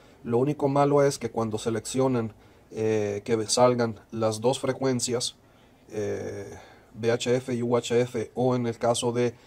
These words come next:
V H F doscientos, doscientos sesenta, que no sé a qué se refiere con esas frecuencias, no sé para qué se utilicen,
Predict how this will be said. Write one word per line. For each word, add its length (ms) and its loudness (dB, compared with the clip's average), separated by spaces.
V 200 2
H 320 2
F 380 -6
doscientos, 680 -2
doscientos 380 -4
sesenta, 380 -4
que 120 -10
no 280 -2
sé 120 -2
a 60 -8
qué 120 -6
se 100 -4
refiere 380 -4
con 160 -8
esas 180 -8
frecuencias, 560 -4
no 240 2
sé 140 -2
para 180 -2
qué 120 -8
se 80 -6
utilicen, 440 -6